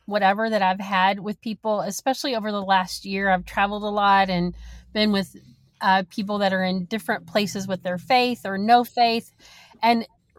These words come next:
and realized that one of the, one of the disservices that we as believers perpetuate is that we don't ask any questions at all of the Bible,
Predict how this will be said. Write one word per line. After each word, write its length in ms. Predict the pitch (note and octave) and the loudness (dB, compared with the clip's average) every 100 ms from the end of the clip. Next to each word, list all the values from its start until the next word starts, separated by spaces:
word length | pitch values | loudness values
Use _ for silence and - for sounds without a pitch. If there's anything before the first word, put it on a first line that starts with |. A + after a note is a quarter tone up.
| - | -2
and 220 | B3+ A#3+ | 0 2
realized 460 | B3+ D#4+ C4+ A#3+ - | 2 4 4 2 2
that 260 | G#3+ G#3 - _ | 4 4 0 _
one 240 | G#3+ A#3+ | -2 0
of 160 | D4+ C4 | 2 0
the, 340 | G#3+ G#3 G3+ F3+ - A#3 F#3+ _ _ _ _ _ _ _ | 2 2 0 -8 -16 -18 -18 _ _ _ _ _ _ _
one 180 | A3+ | -4
of 80 | A#3 | -2
the 180 | A3 F#3+ - _ _ _ - _ _ _ _ _ _ | -2 -4 -10 _ _ _ -20 _ _ _ _ _ _
disservices 920 | A#3+ C4 - A3 G#3+ A#3 - B3 C4+ | 0 0 0 -2 -2 -6 -2 -2 0
that 220 | - G#3 G3 | 0 0 0
we 180 | G#3+ | -2
as 140 | A3+ - | -2 -4
believers 960 | G#3+ G#3 G#3 G3+ G3+ G3+ - - - - _ _ _ _ _ _ _ _ _ _ _ | -10 -6 -6 -4 -4 -4 -6 -6 -8 -16 _ _ _ _ _ _ _ _ _ _ _
perpetuate 720 | A3 - B3+ - F#3+ F3+ F#3 | -8 2 2 2 0 0 0
is 160 | G#3 G3+ | -8 -2
that 160 | G#3+ | -2
we 120 | G3+ G#3 | 0 2
don't 240 | A#3 - | 2 2
ask 240 | G#3+ G#3 - | -2 -4 -4
any 160 | A3 | -4
questions 440 | G#3+ G#3+ G3+ G#3+ F#3+ | -2 -4 -4 -4 -2
at 100 | F#3 | 0
all 320 | G#3 D4 D4 | 4 4 4
of 140 | F3 | 0
the 80 | D3+ | -6
Bible, 480 | E3 C#3+ - - - | -12 -14 -16 -20 -20